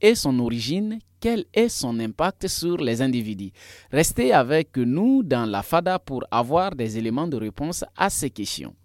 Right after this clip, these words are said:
Le poisson d'avril, cette farce annuelle qui se déroule le premier avril,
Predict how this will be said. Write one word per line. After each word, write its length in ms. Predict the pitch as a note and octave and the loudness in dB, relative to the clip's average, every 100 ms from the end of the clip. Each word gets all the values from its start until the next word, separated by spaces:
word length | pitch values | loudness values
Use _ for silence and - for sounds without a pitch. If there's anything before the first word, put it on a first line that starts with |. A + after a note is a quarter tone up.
| _ _ | _ _
Le 100 | - | 4
poisson 300 | E3+ F3+ - B3+ | 8 8 8 6
d'avril, 540 | D#3 D3+ F3 A2 - - | 6 4 0 0 -6 -8
cette 280 | - F3 - | -2 0 0
farce 360 | - F#3 - - | 2 2 2 -2
annuelle 500 | B2 B2+ D#3+ F#3+ F#3+ - | 0 4 2 2 -4 -6
qui 140 | C#3 | -4
se 160 | - B2+ | 0 0
déroule 420 | A2 A#2+ E3 F#3+ | 2 0 0 0
le 120 | A#2+ | 0
premier 440 | - F3 F3 F#3 - | 4 6 6 4 -2
avril, 520 | - G#3 D#3 F3+ F#3 | -2 -2 -2 -4 -8